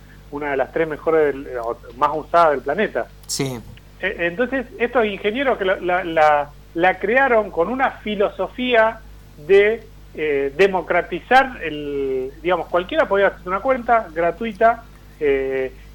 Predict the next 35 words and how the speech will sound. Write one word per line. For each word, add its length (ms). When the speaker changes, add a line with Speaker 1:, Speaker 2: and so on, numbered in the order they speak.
Speaker 1:
y 100
después 380
la 180
monetización 840
de 80
esa 180
plataforma 520
estaba 240
en 60
la 80
venta 240
de 60
publicidad 460
por 100
la 100
cantidad 380
de 80
usuarios, 480
no 160
Speaker 2:
Ujú. 100
Speaker 1:
por 100
el 120
contenido 560
de 80
adentro. 460
Speaker 2:
Claro, 200
no. 200
Speaker 1:
Entonces 260
cualquiera 380
podía 240
decir 160
lo 140
que... 120
y 80
además, 440